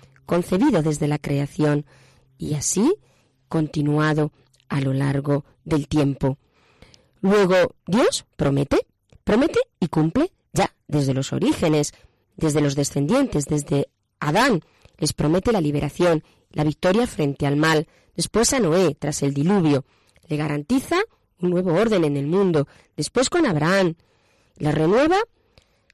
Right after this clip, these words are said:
con sus descendientes, esa promesa de la descendencia dada a Abraham,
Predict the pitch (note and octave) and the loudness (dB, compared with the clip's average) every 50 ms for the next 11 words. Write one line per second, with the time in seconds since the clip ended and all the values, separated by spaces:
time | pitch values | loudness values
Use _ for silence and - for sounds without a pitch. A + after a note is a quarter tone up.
0 | _ _ - - F3+ G3+ G#3+ A3 - C4+ B3 G3+ D#3+ - - - D3 D3+ E3 A3 | _ _ -6 -2 0 0 0 0 -2 -2 0 0 -2 -2 0 -2 -2 0 2 2
1 | A3+ G#3+ F#3+ E3 - C#3 C3+ - D3+ - - D#3 - - D#3 D#3+ E3+ - F3 E3 | 4 4 2 2 0 -2 -2 -2 -4 -4 -4 -4 -2 -2 0 0 0 0 0 -2
2 | D#3+ D3+ D3+ D3 D#3 D3 - - D3 D3+ F3 F#3+ F#3 F#3 F3+ - D#3 D3 D3+ D3+ | -2 -2 -2 -2 -2 -4 -4 -4 -2 0 0 0 0 0 -2 -6 -6 -6 -4 -2
3 | D#3 D#3 D#3 D#3 E3 F3+ F#3 E3+ D#3+ | -2 -2 0 0 0 0 0 0 -2